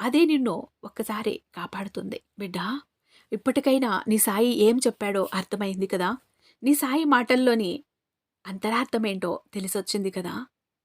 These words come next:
బిడ్డా, జాగ్రత్తగా ఉండు, జాగ్రత్తగా బతుకు. ఏది శాశ్వతం కాదు. దేని మీద ఆశ పెంచుకోవద్దు, దేని మీద మమకారం పెంచుకోవద్దు, అలాగని దేని మీద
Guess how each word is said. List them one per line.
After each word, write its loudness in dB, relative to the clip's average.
బిడ్డా, -8
జాగ్రత్తగా -4
ఉండు, -4
జాగ్రత్తగా 4
బతుకు. 0
ఏది 2
శాశ్వతం 0
కాదు. 2
దేని 2
మీద 2
ఆశ 2
పెంచుకోవద్దు, 0
దేని 2
మీద 6
మమకారం 2
పెంచుకోవద్దు, 0
అలాగని 4
దేని 4
మీద 6